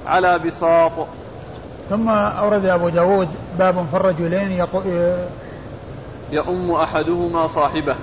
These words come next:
Speaker 1: كيف يقوم، يقومان؟"
Speaker 2: يؤم أحدهما صاحبه كيف يق-، كيف يقومان؟ يعني، آه، موقف الإمام،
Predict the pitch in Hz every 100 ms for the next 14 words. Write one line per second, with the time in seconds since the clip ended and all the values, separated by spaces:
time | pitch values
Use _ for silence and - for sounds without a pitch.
0 | - - 180 180 170 151 143 143 139 -
1 | - - 156 156 147 143 139 139 - -
2 | - - 185 226 226 214 185 190 196 180
3 | 185 180 175 214 202 202 185 180 226 202
4 | 190 180 - - - 220 196 190 180 175
5 | 175 175 160 151 - - - - - -
6 | 160 165 165 160 160 165 185 170 165 165
7 | 185 175 208 202 233 233 170 190 202 185
8 | 214 208